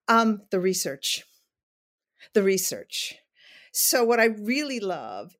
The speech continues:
is, before I write a game, I do about minimally a year prep of reading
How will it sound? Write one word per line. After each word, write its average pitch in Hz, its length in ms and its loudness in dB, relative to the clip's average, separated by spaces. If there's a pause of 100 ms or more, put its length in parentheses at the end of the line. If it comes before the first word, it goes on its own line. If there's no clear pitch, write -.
is, 196 560 -2 (220)
before 277 380 2
I 269 80 6
write 202 240 4
a 190 40 -2
game, 170 500 -2 (180)
I 196 180 4
do 220 240 4
about 202 600 2 (280)
minimally 226 600 6
a 180 40 -2
year 190 600 -2
prep - 380 -4 (960)
of 170 360 -4
reading 180 720 -6